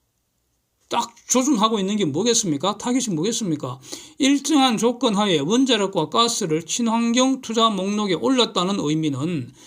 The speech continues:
가스로 석탄 대체하자. 네.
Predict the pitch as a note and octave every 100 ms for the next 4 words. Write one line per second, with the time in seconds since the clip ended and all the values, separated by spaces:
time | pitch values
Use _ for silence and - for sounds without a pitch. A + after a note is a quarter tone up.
0 | - _ D#3+ G#3 G#3 - D3 G#3+ B3 -
1 | A#3 A3+ - G#3 B3 A#3+ D3+ D3+ G#3+ C3+
2 | F#3+ D3 - _ - D3+ C3 B2+